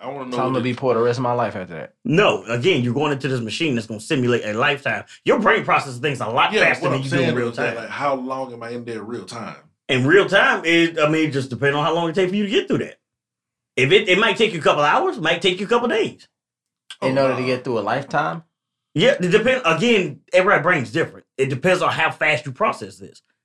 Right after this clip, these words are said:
Speaker 2: So if we have the elite in his world and go to this world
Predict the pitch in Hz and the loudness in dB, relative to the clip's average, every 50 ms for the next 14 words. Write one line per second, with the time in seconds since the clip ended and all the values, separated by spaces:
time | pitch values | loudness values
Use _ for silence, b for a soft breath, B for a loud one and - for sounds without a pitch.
0 | _ _ _ _ _ _ _ _ _ _ _ _ - 135 117 113 117 139 139 139 | _ _ _ _ _ _ _ _ _ _ _ _ -8 -6 -6 -6 -4 -2 -2 0
1 | 139 123 117 110 113 107 107 107 110 117 131 123 110 95 - _ _ _ _ _ | 0 -2 -2 -2 -4 -6 -6 -6 -6 -6 -6 -6 -6 -8 -14 _ _ _ _ _
2 | _ _ _ _ _ _ _ _ _ _ _ _ _ _ _ _ - 110 110 113 | _ _ _ _ _ _ _ _ _ _ _ _ _ _ _ _ -10 -6 -4 -2
3 | 127 139 135 131 120 117 95 92 90 85 85 82 78 - _ _ _ _ _ 95 | -2 0 0 0 -2 -2 -4 -4 -4 -4 -6 -8 -10 -16 _ _ _ _ _ -8
4 | 92 107 117 120 120 123 123 120 - 104 104 95 90 85 85 85 87 | -2 0 0 0 0 -2 -2 -4 -6 -8 -8 -8 -6 -6 -8 -8 -10